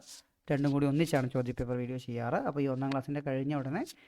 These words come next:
രണ്ടാം ക്ലാസ്സിൻ്റെ ചോദ്യപേപ്പർ, മോഡൽ ക്വസ്റ്റ്യൻ പേപ്പർ കൂടി ഞാൻ ഉൾപ്പെടുത്തിയിട്ടുണ്ട്. ഇത് ഒന്നാം ക്ലാസ്സുകാരുടെയാണ്. അപ്പോൾ ഒന്നാം ക്ലാസ്സുകാർ മാത്രം ഇത് ഈ ഒരു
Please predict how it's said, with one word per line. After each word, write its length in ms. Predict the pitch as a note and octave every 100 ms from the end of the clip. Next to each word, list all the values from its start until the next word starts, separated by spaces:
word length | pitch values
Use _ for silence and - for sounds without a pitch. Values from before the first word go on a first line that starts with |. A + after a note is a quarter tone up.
| _ _
രണ്ടാം 240 | D3+ C#3+ C#3
ക്ലാസ്സിൻ്റെ 280 | C3 B2 C3
ചോദ്യപേപ്പർ, 540 | C3+ B2+ B2 B2+ B2
മോഡൽ 280 | B2 C3 C3
ക്വസ്റ്റ്യൻ 300 | C3+ - B2+
പേപ്പർ 160 | B2+
കൂടി 140 | B2 B2
ഞാൻ 120 | B2
ഉൾപ്പെടുത്തിയിട്ടുണ്ട്. 760 | A#2 C#3 B2+ B2+ B2 A#2+ F#3+ - - _ -
ഇത് 200 | G#3+ - -
ഒന്നാം 220 | D3+ C#3
ക്ലാസ്സുകാരുടെയാണ്. 720 | C3 - C3 A#2+ A#2 A#2+ A3+ - D3
അപ്പോൾ 280 | - B2+ C3
ഒന്നാം 160 | B2+
ക്ലാസ്സുകാർ 240 | B2 B2 B2
മാത്രം 280 | B2 B2
ഇത് 80 | B2
ഈ 180 | B2+ C3+
ഒരു 160 | C3+